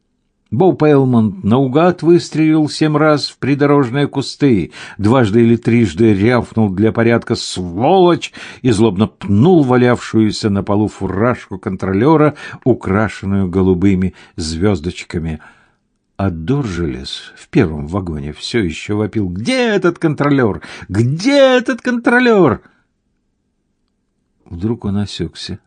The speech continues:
Ему ответил чей-то слабый голос. Доржелес посмотрел себе под ноги.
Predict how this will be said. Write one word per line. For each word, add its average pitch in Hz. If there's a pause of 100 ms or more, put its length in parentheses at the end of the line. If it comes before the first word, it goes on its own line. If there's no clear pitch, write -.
(1300)
Ему 117 (160)
ответил 117
чей-то 120
слабый 113
голос. 139 (1300)
Доржелес 101
посмотрел 107
себе 107
под 107
ноги. 98